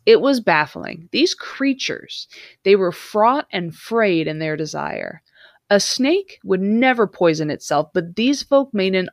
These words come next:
art of it. They wrapped themselves in fear and wept at being blind. It was infuriating. It was enough to break a heart. I,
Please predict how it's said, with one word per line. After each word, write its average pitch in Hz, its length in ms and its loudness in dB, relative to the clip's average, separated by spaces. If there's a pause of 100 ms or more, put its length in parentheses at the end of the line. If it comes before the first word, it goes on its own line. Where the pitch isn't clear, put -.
(120)
art 226 280 4
of 156 160 0
it. - 200 -6 (180)
They 175 100 0
wrapped 180 420 -4
themselves 226 540 0
in 220 100 0
fear 160 500 0
and 165 320 -6
wept 180 400 0
at 226 280 -4
being 151 400 -4
blind. 151 640 -8
It - 160 -6
was 185 180 -2
infuriating. 196 1080 0 (920)
It 165 100 -2
was 156 200 -2
enough 160 400 -4
to 160 80 -8
break 151 380 -4
a 151 80 -6
heart. - 400 -8 (920)
I, 175 640 4